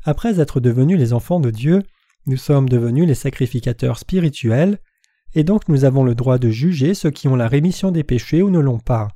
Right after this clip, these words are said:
Nous devons dire aux pécheurs sans hésitation qu'ils vont en enfer à cause de leurs péchés et qu'ils doivent recevoir la rémission de leurs péchés en croyant dans l'évangile de l'eau et de l'esprit.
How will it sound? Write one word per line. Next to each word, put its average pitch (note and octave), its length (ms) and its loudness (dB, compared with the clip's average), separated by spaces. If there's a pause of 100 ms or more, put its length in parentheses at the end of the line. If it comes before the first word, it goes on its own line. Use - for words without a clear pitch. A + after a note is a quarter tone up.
(840)
Nous C3+ 100 2
devons A#2 280 4
dire D#3 180 0
aux C3 100 4
pécheurs E3 480 0
sans B2+ 220 0
hésitation C3+ 640 -2 (400)
qu'ils B2 180 -2
vont C3 200 0
en A#2+ 140 2
enfer C3 340 2
à A#2 60 0
cause A#2+ 180 -2
de A2 80 0
leurs G#2+ 180 0
péchés G3 420 0 (360)
et E3+ 100 2
qu'ils F#3 200 0
doivent F#3 220 2
recevoir D3 440 0
la B2+ 120 0
rémission D#3+ 480 0
de E3+ 80 2
leurs C3+ 180 0
péchés G3 400 -2
en F3+ 100 -2
croyant E3+ 460 -2
dans E3+ 100 0
l'évangile C3+ 520 0
de C3 80 2
l'eau B2 240 4
et A#2 60 0
de A2 100 0
l'esprit. A2 580 -2